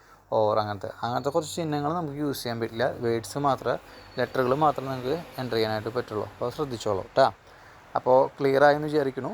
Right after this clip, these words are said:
അപ്പോൾ നമ്മൾ എല്ലാ കാര്യങ്ങളും ഈ ഒരു വീഡിയോയിൽ ഉൾപ്പെടുത്തിയിട്ടുണ്ട്. പോഷന്മാ ഭാഗമായിട്ടുള്ള ഫസ്റ്റത്തെ സി ബി ചെയ്യണ കാര്യം, സി ബി ചെയ്യേണ്ട നോട്ട് ചെയ്യുമ്പോൾ എന്തൊക്കെ ശ്രദ്ധിക്കണം,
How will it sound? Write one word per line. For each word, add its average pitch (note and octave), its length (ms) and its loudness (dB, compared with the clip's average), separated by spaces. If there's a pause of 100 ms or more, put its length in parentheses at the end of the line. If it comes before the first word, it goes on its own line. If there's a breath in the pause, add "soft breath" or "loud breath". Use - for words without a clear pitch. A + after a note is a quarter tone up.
(160)
അപ്പോൾ - 200 -6
നമ്മൾ B2+ 160 -2 (220)
എല്ലാ A#2+ 300 6
കാര്യങ്ങളും C3+ 400 4
ഈ - 80 0
ഒരു C3+ 160 0
വീഡിയോയിൽ B2+ 380 0
ഉൾപ്പെടുത്തിയിട്ടുണ്ട്. B2 600 -4 (460 loud breath)
പോഷന്മാ A2+ 480 0 (360)
ഭാഗമായിട്ടുള്ള A#2+ 600 2
ഫസ്റ്റത്തെ A#2+ 380 -8
സി A#2+ 100 -4 (120)
ബി A#2 80 -6 (100)
ചെയ്യണ A2+ 220 0 (100)
കാര്യം, A#2 280 2 (440 loud breath)
സി A#2+ 160 -2
ബി A2+ 160 0
ചെയ്യേണ്ട B2 240 2 (100)
നോട്ട് G#2+ 340 -2 (300)
ചെയ്യുമ്പോൾ A2+ 280 -2
എന്തൊക്കെ A2+ 240 -6
ശ്രദ്ധിക്കണം, G#2+ 480 -4